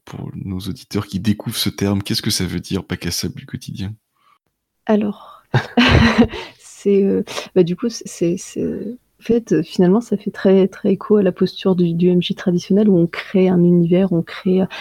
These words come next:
Speaker 2: plein de perso-, mais vraiment plein de personnages, euh, qui, euh, qui gravitent, en fait, dans, dans cet univers et on lâche, euh, des P J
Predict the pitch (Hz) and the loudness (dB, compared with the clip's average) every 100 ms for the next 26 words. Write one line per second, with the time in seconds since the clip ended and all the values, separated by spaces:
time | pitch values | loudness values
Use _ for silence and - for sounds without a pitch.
0 | - - _ - 214 214 208 202 208 190 | -14 -16 _ 2 4 4 2 0 2 4
1 | 185 196 202 202 - - 202 196 190 185 | 4 6 4 4 0 0 4 4 4 4
2 | 180 - 185 170 175 - - - - - | 0 0 2 4 2 -2 -8 -20 -20 -6
3 | 180 165 156 180 185 - - 185 190 190 | 0 2 2 2 0 -4 -2 2 4 4
4 | 190 185 190 - 165 190 185 185 208 202 | 2 0 -2 0 2 4 2 4 2 2
5 | 170 - 180 - 165 170 165 - - 196 | -4 -2 -2 -2 0 2 0 -4 -6 -2
6 | 175 - 185 - 185 180 185 214 196 175 | 0 2 2 4 4 4 4 4 4 4
7 | 175 185 196 226 - - - - - _ | 4 6 4 2 -10 -16 -20 -20 -20 _
8 | - 190 180 180 175 185 233 190 | -4 -2 0 0 0 2 4 2